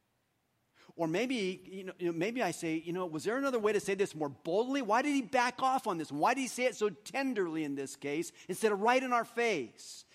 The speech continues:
And I wanna ask what the difference would be. That's part of meditation. Maybe I would ask, uh, what's the most important word in this verse? Or what's the most important phrase in this paragraph that I'm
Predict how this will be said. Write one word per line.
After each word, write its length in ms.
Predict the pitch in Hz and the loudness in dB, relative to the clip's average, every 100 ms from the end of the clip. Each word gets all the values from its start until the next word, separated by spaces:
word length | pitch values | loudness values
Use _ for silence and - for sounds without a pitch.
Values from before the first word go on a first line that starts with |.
| - - | -18 -2
And 100 | 190 | 0
I 40 | |
wanna 200 | 233 240 170 | 4 2 2
ask 280 | 175 190 202 | 0 0 -2
what 100 | 175 | -4
the 80 | |
difference 400 | 175 262 269 233 | -6 -8 -8 -8
would 200 | 156 117 | -6 -8
be. 260 | - 110 - _ _ _ _ _ _ | -8 -14 -16 _ _ _ _ _ _
That's 260 | 156 185 - | 0 0 -6
part 280 | - 170 | -2 -2
of 100 | 175 | -2
meditation. 760 | 160 165 165 175 196 - 113 95 _ _ _ | -2 -2 -2 -8 -8 -8 -12 -14 _ _ _
Maybe 320 | 156 180 214 | -2 0 4
I 80 | 220 | 6
would 160 | 196 185 | 4 4
ask, 360 | 190 190 - - _ - - | 4 2 0 -12 _ -20 -2
uh, 80 | 170 | 0
what's 300 | 180 233 247 | 4 4 4
the 100 | 254 | 2
most 260 | 240 226 214 | 4 4 2
important 520 | 208 190 214 202 190 | -2 2 2 0 0
word 320 | 208 247 220 | 4 4 2
in 40 | 170 | 0
this 160 | 156 | -2
verse? 300 | 196 233 185 | 2 2 2
Or 80 | 156 | 0
what's 220 | 175 190 | 0 -2
the 60 | 190 | -2
most 200 | 190 - | -2 -2
important 380 | 147 190 185 160 | -2 -2 -2 -6
phrase 480 | - 202 220 175 | -6 0 0 0
in 100 | 165 | -2
this 240 | 151 151 - _ | -2 -6 -10 _
paragraph 640 | 190 233 185 143 131 123 | -4 -2 -2 0 -2 -2
that 120 | 151 139 | -4 -2
I'm 240 | 135 135 | -2 -4